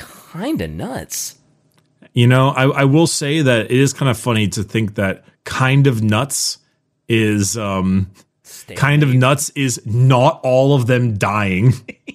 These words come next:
Speaker 1: Well, I mean, like you said, like, there, there was, like, what, a moon-sized battlement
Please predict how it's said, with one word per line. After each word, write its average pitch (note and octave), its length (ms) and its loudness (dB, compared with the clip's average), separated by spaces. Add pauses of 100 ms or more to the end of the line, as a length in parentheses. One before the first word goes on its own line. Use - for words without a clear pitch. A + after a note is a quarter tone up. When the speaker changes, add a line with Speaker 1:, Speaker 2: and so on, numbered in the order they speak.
(640)
Speaker 1:
Well, C#4 220 2
I C#4+ 180 4
mean, C#4+ 240 -4 (220)
like C4 240 0
you C#4 140 2
said, C4+ 400 2
like, F#3 240 -4
there, A3 300 0
there G3 400 -2
was, G#3+ 180 -2
like, G3 160 -2
what, E3 360 -2
a D3+ 120 -2
moon-sized D#3 1500 0
battlement D#3 760 -2